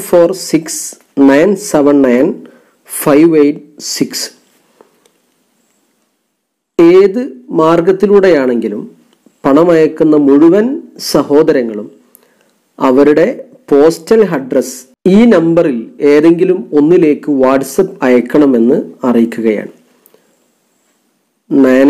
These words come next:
എയ്റ്റ് ഫോർ സിക്സ് വൺ ടു നയൻ ഫൈവ് വൺ ഫൈവ്,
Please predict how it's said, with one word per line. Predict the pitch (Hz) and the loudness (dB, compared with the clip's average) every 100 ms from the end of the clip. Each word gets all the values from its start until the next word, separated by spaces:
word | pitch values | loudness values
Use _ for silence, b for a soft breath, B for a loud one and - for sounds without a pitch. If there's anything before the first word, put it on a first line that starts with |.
| 151 | 2
എയ്റ്റ് | 175 - - _ - - | 0 -4 -20 _ -14 -8
ഫോർ | - 135 294 - | 0 2 0 -2
സിക്സ് | 202 - - - _ _ - 135 139 | -6 -6 -14 -18 _ _ -6 -2 0
വൺ | 165 220 - - | 0 -4 -4 0
ടു | 202 269 349 - _ _ _ _ _ _ _ _ _ _ _ _ _ _ | 0 0 -6 -14 _ _ _ _ _ _ _ _ _ _ _ _ _ _
നയൻ | 135 135 135 165 | 0 2 2 -2
ഫൈവ് | 208 - 156 156 208 285 - _ _ 131 | -6 -4 0 2 0 -6 -16 _ _ -2
വൺ | 135 135 165 | 0 2 0
ഫൈവ്, | 156 127 101 | -4 -4 -4